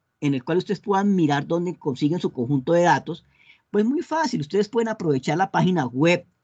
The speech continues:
que tengan de su municipio, su entidad territorial, y ahí en la página web ustedes están publicando constantemente información de los logros de la administración, de lo que están haciendo en salud, de algunos datos estadísticos que ustedes están haciendo en, en, en, en,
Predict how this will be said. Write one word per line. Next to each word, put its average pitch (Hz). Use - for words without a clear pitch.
que 131
tengan 143
de 170
su 143
municipio, 123
su 117
entidad 110
territorial, 156
y 175
ahí 175
en 247
la 233
página 185
web 143
ustedes 208
están 165
publicando 175
constantemente 190
información 180
de 151
los 127
logros 131
de 143
la 127
administración, 123
de 143
lo 131
que 135
están 127
haciendo 123
en 123
salud, 143
de 143
algunos 131
datos 147
estadísticos 143
que 127
ustedes 131
están 127
haciendo 127
en, 139
en, 117
en, 120
en, 123